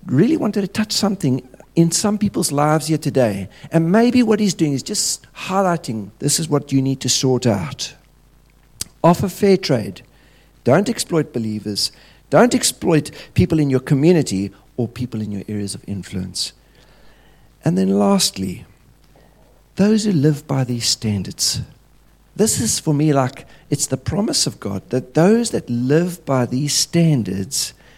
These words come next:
will never be shaken. Why? Because you know morally and ethically what we're doing is what pleases God. And therefore,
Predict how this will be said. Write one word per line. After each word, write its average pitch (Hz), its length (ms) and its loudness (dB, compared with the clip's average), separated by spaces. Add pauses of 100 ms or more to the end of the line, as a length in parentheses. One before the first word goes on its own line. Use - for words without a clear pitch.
(200)
will 120 140 -2
never 120 500 0 (300)
be 117 100 -4
shaken. 107 600 -4
Why? 165 360 -10 (480)
Because 165 320 2
you 185 140 2
know 208 240 6
morally 196 680 4
and 123 300 -6
ethically 208 540 2
what 165 240 -6
we're 151 100 4
doing 220 540 2 (1160)
is 139 120 2
what 131 220 0
pleases 139 440 6
God. 113 440 0 (880)
And 151 180 2
therefore, 143 580 10